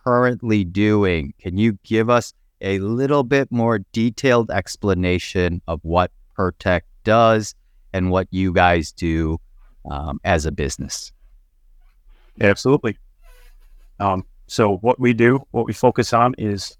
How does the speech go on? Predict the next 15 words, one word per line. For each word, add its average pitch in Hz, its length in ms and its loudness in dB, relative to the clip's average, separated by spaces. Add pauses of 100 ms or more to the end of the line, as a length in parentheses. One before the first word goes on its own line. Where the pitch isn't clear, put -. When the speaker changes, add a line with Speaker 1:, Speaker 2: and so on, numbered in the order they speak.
Speaker 2:
on-site 107 720 -2 (100)
emergency 110 540 0
hydraulic 107 380 2
hose 110 200 0
replacement, 117 520 -2 (160)
as 101 160 -4
you 104 80 -2
said 101 240 -4
before. 117 440 -2 (720)
Um, 92 300 -6
so 92 500 0 (640)
some - 260 0
of 101 80 0
the, 101 220 2
uh, 92 180 -2